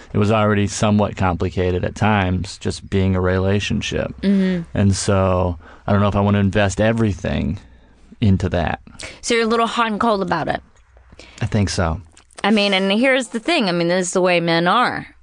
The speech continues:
Speaker 2: sometimes. They don't necessarily wanna have the cow when they can get the milk for free.
Speaker 1: That's true.
Speaker 2: Do you know
Speaker 1: I,
Speaker 2: what I'm saying?
Speaker 1: I watch a football game and I see some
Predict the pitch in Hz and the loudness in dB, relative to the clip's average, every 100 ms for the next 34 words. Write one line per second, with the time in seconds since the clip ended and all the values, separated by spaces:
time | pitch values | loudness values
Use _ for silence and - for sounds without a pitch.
0 | - - - 151 160 143 143 170 165 170 | -20 -4 0 0 2 0 2 2 2 2
1 | 156 170 170 170 175 170 170 170 170 170 | 0 0 -2 -2 0 2 2 0 0 0
2 | 165 - - - 156 170 185 170 185 180 | -2 -6 -16 -6 -2 0 -2 -2 0 2
3 | 180 180 180 185 185 175 180 175 165 - | 2 0 -2 -2 -2 -2 -2 0 0 -2
4 | - 170 - 151 - - - 95 - - | -8 -6 -4 -4 -8 -12 -4 -4 -4 0
5 | 104 95 131 185 180 185 185 185 175 208 | 2 2 2 2 0 0 -2 0 0 0
6 | 208 220 208 101 101 98 101 95 - 131 | -4 0 2 4 2 0 0 0 -2 -4
7 | 104 107 95 92 87 90 90 90 98 95 | 0 0 2 0 0 0 0 -2 -2 -2
8 | - 95 98 98 | 0 2 4 2